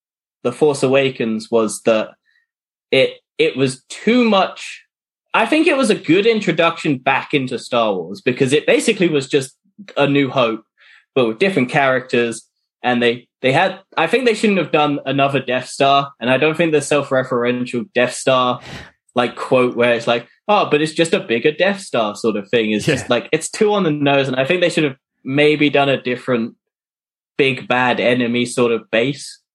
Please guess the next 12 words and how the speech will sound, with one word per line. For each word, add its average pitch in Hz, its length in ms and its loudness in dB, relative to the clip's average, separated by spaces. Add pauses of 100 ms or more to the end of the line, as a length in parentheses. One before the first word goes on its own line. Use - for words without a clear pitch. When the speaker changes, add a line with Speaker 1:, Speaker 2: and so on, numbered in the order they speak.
(120)
Speaker 1:
Um, 123 640 2 (380)
but, 180 200 2
like, 185 320 0
ultimately, 208 560 2
I 165 120 0
think 247 320 -2 (680)
it's 196 320 -2
fine. 175 760 -2 (240)
The 147 80 -2
Force 175 280 0
Awakens, 170 540 0
it, - 220 -2